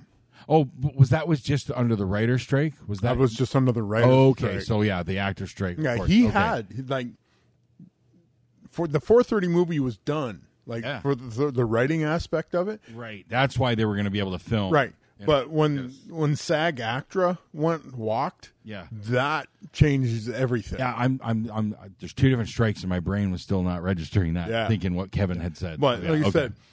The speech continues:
Speaker 2: the writer's strike went out, and then real recently, the actors.
Speaker 1: Well, it hit Friday morning, I think.
Speaker 2: Something like that, yeah.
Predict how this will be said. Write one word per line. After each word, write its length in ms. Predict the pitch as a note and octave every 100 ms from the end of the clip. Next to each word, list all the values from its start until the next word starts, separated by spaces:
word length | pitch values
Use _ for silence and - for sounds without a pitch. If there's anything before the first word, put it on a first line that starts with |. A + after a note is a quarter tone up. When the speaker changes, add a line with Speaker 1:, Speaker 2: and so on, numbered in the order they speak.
| _
Speaker 2:
the 120 | C3+
writer's 340 | B2 D3+ G3+ G3+
strike 260 | G3 F3+ F3
went 160 | E3
out, 240 | C3 A#2 C3+ _ _ _ _ _ _ _ _
and 200 | D3 C3+
then 500 | B2+ B2 B2 A#2+ G#2+ - _ _ G3+ _ _ -
real 440 | D#3 B2 C3+ E3 D3
recently, 720 | C3+ D3 - A#2+ A2 F#2+ F#2 - G2 F2+ A2+
the 320 | A#2 A#2+ A#2
actors. 760 | G#2+ B2 B2 - A2+ G2+ - - _ F2
Speaker 1:
Well, 220 | F2 E2
it 180 | F2 D#2+
hit 220 | F#2+ -
Friday 340 | - G2 G#2
morning, 340 | G2+ A#2 C#3+ D3+
I 60 |
think. 240 | C#3+ E3 -
Speaker 2:
Something 720 | - - - C#3+ C3 - A#2 G#2+
like 220 | G2+ G2
that, 280 | G2+ G2+ F#2+
yeah. 320 | G#2 G2+ F#2+